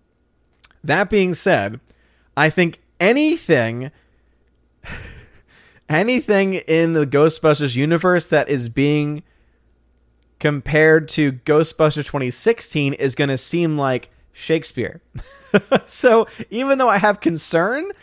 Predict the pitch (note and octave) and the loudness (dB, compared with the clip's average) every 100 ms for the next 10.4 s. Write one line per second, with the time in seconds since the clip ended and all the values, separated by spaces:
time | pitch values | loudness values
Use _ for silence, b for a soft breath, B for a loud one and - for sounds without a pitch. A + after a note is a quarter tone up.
0 | b b b b _ _ - G#3 - _ | b b b b _ _ -2 -2 -2 _
1 | _ _ _ _ _ _ _ F3 A#3 D4+ | _ _ _ _ _ _ _ 0 2 2
2 | D4+ C#4 A#3+ - B3 A#3 A3+ G3+ A#3+ G#3 | 2 0 0 2 4 6 4 4 2 2
3 | G#3 - F3 F3 F#3 A#3+ B3 C#3 B2+ F#3+ | 0 -2 0 0 0 2 2 4 2 0
4 | - _ _ - F3 - F3+ G#3 G3+ G3 | -6 _ _ -4 -4 -2 0 0 0 0
5 | E3+ F3 C#3 C3+ C3 C3 A#2+ C3 B2 C3+ | 2 2 2 0 2 0 0 0 0 0
6 | C3 - B2 A#2 A#2 - A2 G#2 - _ | -4 -2 -4 -2 -6 -8 -12 -12 -20 _
7 | _ _ - - - - - C#4 - - | _ _ -12 -4 -2 -2 -2 -2 -2 -4
8 | - - - - - _ _ B F3 B | -4 -6 -6 -8 -16 _ _ B -18 B
9 | B B B B - F3+ A#3 G#3 E3 F3+ | B B B B -4 0 2 2 0 0
10 | D3+ B2 G2+ | 0 -2 -4